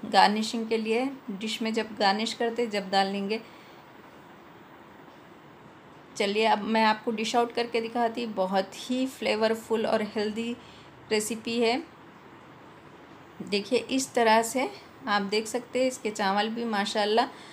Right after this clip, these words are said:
बहुत ही खिले खिले हैं और बहुत ही अच्छी खुशबू आ रही है। आप लोग एक बार ज़रूर try कीजिए। recipe पसंद आई तो like कीजिए, Comment करके बताइए मेरी recipe आपको कैसी लगी। दुआओं में याद रखिए।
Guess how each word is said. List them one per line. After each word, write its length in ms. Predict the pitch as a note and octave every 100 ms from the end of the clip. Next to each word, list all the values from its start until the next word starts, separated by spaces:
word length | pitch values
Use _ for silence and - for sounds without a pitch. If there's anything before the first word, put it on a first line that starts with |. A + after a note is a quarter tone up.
| - -
बहुत 460 | G3 G3+ G3+ G3+ -
ही 80 | B3+
खिले 280 | - A#3+ A#3
खिले 240 | C4 A#3
हैं 100 | A#3+
और 180 | A3+ G#3+
बहुत 480 | F#3+ F#3+ G3 - -
ही 80 | B3+ A3+ - - - -
अच्छी 280 | G#3+ - C4+
खुशबू 340 | C4+ A#3 A3
आ 180 | A#3 A3
रही 140 | A3 A#3
है। 60 |
आप 200 | - G3+ A3
लोग 120 | G#3+
एक 180 | A3+ G3
बार 120 | A3
ज़रूर 360 | A3 F#3+ G#3 B3+
try 240 | B3 A#3+ B3
कीजिए। 480 | B3+ A#3+ A#3+ A#3+ C4 - - -
recipe 340 | G#3 G#3+ B3+ B3+
पसंद 340 | C4 C4 B3
आई 120 | A#3+
तो 140 | A#3+ A#3
like 320 | G3+ F#3+ G3 -
कीजिए, 500 | A3 G3+ G#3 G3+ G#3+ - - - - - - - - - - - - - - - -
Comment 300 | G3 G#3 B3
करके 300 | B3+ B3+ B3
बताइए 440 | A#3+ B3 B3 A#3+ A#3+
मेरी 240 | A3+ G3
recipe 420 | G3 G3 - G3 F3+
आपको 260 | F3 G3 -
कैसी 280 | G3+ A3 C4+
लगी। 420 | B3 A#3+ B3 A#3+
दुआओं 420 | G3+ F#3 F3+ F#3 F#3+
में 200 | F#3 F3+
याद 260 | F#3 A3+
रखिए। 520 | A#3+ A#3 - A#3+ A#3